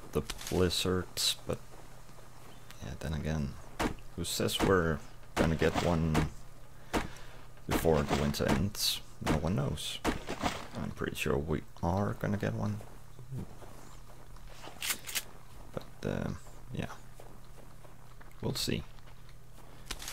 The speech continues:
I am gonna do a little bit of wood chopping just to get some wood. Um, because that was the whole idea with winter and, uh, collecting wood for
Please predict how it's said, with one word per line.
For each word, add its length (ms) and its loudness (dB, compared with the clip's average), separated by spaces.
I 80 2
am 100 4
gonna 220 2
do 200 0
a 40 4
little 360 2
bit 180 -2
of 200 -4
wood 180 -2
chopping 500 0
just 340 0
to 80 -4
get 220 0
some 300 4
wood. 220 4
Um, 480 2
because 240 0
that 180 0
was 180 0
the 60 -4
whole 360 4
idea 960 2
with 200 2
winter 600 6
and, 320 4
uh, 300 6
collecting 580 2
wood 200 6
for 340 6